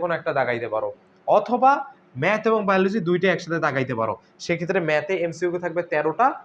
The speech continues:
এবং বায়োলজিতে এমসিকিউ থাকবে বারোটা। তো আমার মতে আমি যেটা প্রিফার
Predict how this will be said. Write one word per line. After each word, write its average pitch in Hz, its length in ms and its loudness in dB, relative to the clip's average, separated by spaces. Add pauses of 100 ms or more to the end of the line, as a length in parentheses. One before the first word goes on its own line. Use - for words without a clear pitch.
(180)
এবং 151 200 2
বায়োলজিতে 143 440 2
এমসিকিউ 135 280 -8
থাকবে 208 160 -4 (100)
বারোটা। 110 280 0 (440)
তো - 40 2 (200)
আমার 214 240 2
মতে 202 240 0
আমি 147 140 -2
যেটা 180 200 0
প্রিফার 175 240 -2